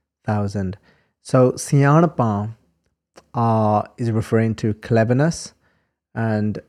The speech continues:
even if you have a hundred thou-, hundreds of thousands of different clever tricks, what is this referring to?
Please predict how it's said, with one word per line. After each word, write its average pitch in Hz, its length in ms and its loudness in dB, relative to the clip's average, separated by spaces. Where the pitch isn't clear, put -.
even 160 480 2
if 143 240 -2
you 127 140 2
have 110 200 0
a 107 60 0
hundred 120 640 -2
thou-, 113 440 -2
hundreds 214 460 -4
of 123 120 -2
thousands 131 540 -2
of 104 140 0
different 107 460 -4
clever 113 440 -2
tricks, - 600 -10
what 127 580 -6
is 151 200 -2
this 151 220 -4
referring 120 540 -2
to? 101 380 -8